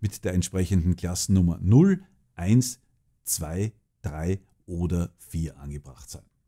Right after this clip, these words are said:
Was genau das für Ihren Drohnenbetrieb bedeuten wird, erklären wir Ihnen nachfolgend. Die Kategorie Open ist in drei Unterkategorien aufgeteilt: A eins, A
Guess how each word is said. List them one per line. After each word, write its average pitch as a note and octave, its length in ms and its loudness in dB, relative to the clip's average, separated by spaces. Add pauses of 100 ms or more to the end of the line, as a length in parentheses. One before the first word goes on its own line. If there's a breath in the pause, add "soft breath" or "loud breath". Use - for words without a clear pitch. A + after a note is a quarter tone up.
(560 soft breath)
Was A#2+ 160 4
genau C#3 320 6
das E3 240 4
für A2 160 2
Ihren G2+ 320 6
Drohnenbetrieb F#2 840 0
bedeuten B2+ 440 0
wird, A#2+ 220 6 (260)
erklären E2 460 -4
wir E2 140 -4
Ihnen E2+ 340 2 (140)
nachfolgend. C#2 760 -14 (1040 soft breath)
Die B2+ 300 10
Kategorie C3+ 580 6
Open E3 380 0
ist C3+ 260 -2
in C3 300 6
drei F#2+ 440 0 (120)
Unterkategorien F#2 920 2
aufgeteilt: D2 760 -16 (440)
A E2+ 240 -6 (100)
eins, E3 520 0 (560)
A D#2 220 -12